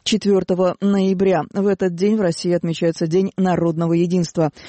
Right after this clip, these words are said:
Однако несколько дней назад украинские военные начали успешное наступление в Харьковской области. По словам источников "Медузы", именно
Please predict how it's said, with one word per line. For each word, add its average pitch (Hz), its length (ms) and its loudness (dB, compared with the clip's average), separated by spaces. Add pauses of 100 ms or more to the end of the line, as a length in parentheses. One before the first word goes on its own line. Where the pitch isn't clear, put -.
(180)
Однако 254 280 0
несколько 214 380 0
дней 190 180 2
назад 185 340 0
украинские 180 520 -2
военные 190 420 2
начали 180 320 0
успешное 165 480 0
наступление 220 540 0
в - 60 -10
Харьковской 175 520 -2
области. 156 480 0 (300)
По 254 100 0
словам 180 320 0
источников 170 560 -2
"Медузы", 208 400 0
именно 196 460 2